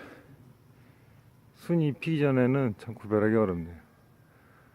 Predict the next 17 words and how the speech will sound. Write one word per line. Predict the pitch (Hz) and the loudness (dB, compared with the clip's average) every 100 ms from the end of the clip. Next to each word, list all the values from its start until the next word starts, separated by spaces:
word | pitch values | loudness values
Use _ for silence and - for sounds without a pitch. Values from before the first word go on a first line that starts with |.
| _ | _
근데 | 120 110 | -2 0
요 | 110 | 0
색깔이가 | 139 - 123 113 123 139 107 - | -2 2 2 4 4 4 2 -14
자주 | - 110 113 | -16 -4 0
보고 | 107 104 95 95 123 - - 110 | 0 0 0 0 -2 -6 -16 -12
이제 | 101 | -6
현장에 | 135 127 123 | -2 2 4
와서 | 117 101 104 110 - _ - - _ _ _ _ _ _ _ - | 4 2 -2 -6 -8 _ -20 -20 _ _ _ _ _ _ _ -20
직접 | - 113 98 | -8 -6 -4
보니까 | 107 95 - 113 - - _ _ _ _ _ _ _ _ - _ _ _ _ _ _ _ - _ 113 | -4 -4 -2 -2 -4 -18 _ _ _ _ _ _ _ _ -20 _ _ _ _ _ _ _ -20 _ -14
이제 | 95 | -8
알 | 87 87 | -8 -8
수 | - | -12
있겠네요. | 92 - 82 80 _ _ _ _ _ - - - _ _ _ _ _ _ _ _ _ _ _ - - - - - - - - - - _ _ _ _ _ _ 127 123 | -12 -14 -16 -20 _ _ _ _ _ -20 -20 -20 _ _ _ _ _ _ _ _ _ _ _ -20 -20 -20 -20 -20 -20 -20 -20 -20 -20 _ _ _ _ _ _ -14 -2
아직 | 117 135 151 151 | 0 2 2 0
산에 | - 170 180 175 | 0 2 4 4
있는데 | 156 156 165 156 | 2 0 2 2